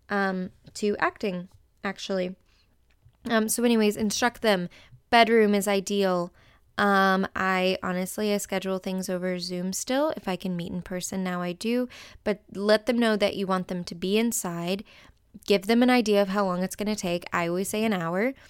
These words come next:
If we're flowing, we're flowing. And I make sure that I have at least an hour before I have to get somewhere else, because you never wanna cut off a great conversation. It is the worst when a conversation is going well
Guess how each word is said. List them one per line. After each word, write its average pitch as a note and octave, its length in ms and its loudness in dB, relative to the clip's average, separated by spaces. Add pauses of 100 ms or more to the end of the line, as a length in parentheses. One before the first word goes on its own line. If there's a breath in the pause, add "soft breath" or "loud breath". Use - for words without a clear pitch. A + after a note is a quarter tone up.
(340 loud breath)
If G#3 140 -2
we're G#3 60 0
flowing, G#3+ 480 4
we're C4 100 2
flowing. G3 580 0 (880)
And G#3+ 120 4
I G#3 80 4
make G#3 200 2
sure A3+ 220 2
that G#3 120 6
I G3 120 8
have F#3+ 240 2
at F#3+ 160 0
least G#3+ 500 0
an G#3 120 -2
hour F#3 320 2
before F#3 280 -4
I F3 60 0
have F3 180 -4
to - 80 -8
get - 200 -4
somewhere F3+ 280 -4
else, F3 240 -4
because F3+ 300 -6
you F#3 100 -2
never F#3+ 580 2
wanna F3+ 220 0
cut E3+ 200 -4
off E3+ 160 -2
a F3 60 -6
great - 240 -6
conversation. E3 640 -8 (420 loud breath)
It G#3+ 140 6
is G#3 300 0
the G3 160 8
worst F#3+ 960 4
when F#3 120 0
a F#3+ 60 2
conversation F#3 640 -2
is G#3 100 -2
going A#3 260 -2
well A#3+ 200 0